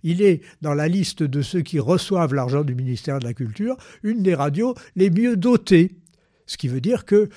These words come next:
du point, au niveau national, au niveau du ministère de la Culture, il est considéré que la radio fait un travail important dans le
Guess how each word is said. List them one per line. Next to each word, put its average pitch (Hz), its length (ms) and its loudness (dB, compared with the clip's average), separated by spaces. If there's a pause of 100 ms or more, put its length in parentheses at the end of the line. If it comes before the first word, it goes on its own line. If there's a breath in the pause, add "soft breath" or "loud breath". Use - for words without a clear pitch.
(140 loud breath)
du 175 100 0
point, 220 160 -6
au 165 240 0
niveau 139 260 -2
national, 139 600 -4
au 165 80 -2
niveau 127 240 -4
du 123 80 -6
ministère 147 400 -4
de 123 40 -8
la 120 80 -6
Culture, 170 480 -6 (280 loud breath)
il 165 100 -2
est 190 80 0
considéré 143 680 -4
que 214 200 0 (220 loud breath)
la 160 100 -4
radio 131 460 -2 (160 loud breath)
fait 226 180 -2
un 165 140 0
travail 165 420 -4
important 160 600 -2 (240 soft breath)
dans 135 100 -6
le 131 100 -4